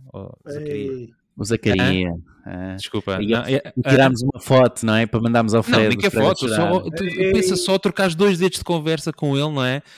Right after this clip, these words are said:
Speaker 1: A oportunidade de, de estás ali só a dizeres de admiração que tens pelo trabalho, et cetera, e, não é? Só o valor e ele dar-te aquele golden nugget do tipo, "Ah, I've never spoken this and não sei quantos", e "Toma lá
Speaker 3: Buy,
Speaker 1: isto."
Speaker 3: buy Bitcoin.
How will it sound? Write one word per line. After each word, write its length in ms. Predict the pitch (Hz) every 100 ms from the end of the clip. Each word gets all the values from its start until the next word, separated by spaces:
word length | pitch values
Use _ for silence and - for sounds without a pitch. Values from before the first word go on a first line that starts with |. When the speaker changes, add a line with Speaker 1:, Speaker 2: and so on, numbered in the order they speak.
| _
Speaker 1:
A 60 | 131
oportunidade 800 | - - 160 147 147 156 143 143
de, 560 | 135 143 135 135 131
de 80 | 127
estás 300 | - 165 147
ali 240 | 143 165
só 400 | 160 - 156 160
a 40 | 151
dizeres 600 | 131 139 151 143 131 127
de 400 | 120 123 120 123
admiração 680 | 117 127 123 123 - 120 131
que 120 | 127
tens 240 | - 127 123
pelo 120 | -
trabalho, 380 | - 113 120 117
et 100 | -
cetera, 360 | 120 120 120
e, 260 | 117 110 113 _ _ _
não 80 | 127
é? 200 | 120 165 - _
Só 180 | - 165
o 60 |
valor 260 | 143 147 165
e 40 |
ele 100 | 180
dar-te 260 | 165 170 170
aquele 200 | - 165
golden 320 | 139 175 156
nugget 400 | 147 151 156 151
do 80 | 151
tipo, 280 | - 151 - - - _
"Ah, 380 | 151 156 143 147
I've 100 | 147
never 180 | 156
spoken 380 | 151 - 165 143
this 240 | 139 139 139
and 280 | 131 123 120
não 120 | 131
sei 140 | -
quantos", 380 | 127 135 139 -
e 280 | 131 120 117 - - 156
"Toma 160 | 156
lá 180 | 160 143
Speaker 3:
Buy, 100 | 139
Speaker 1:
isto." 160 | 127 151
Speaker 3:
buy 120 | 160
Bitcoin. 720 | 160 151 - 151 147 135 123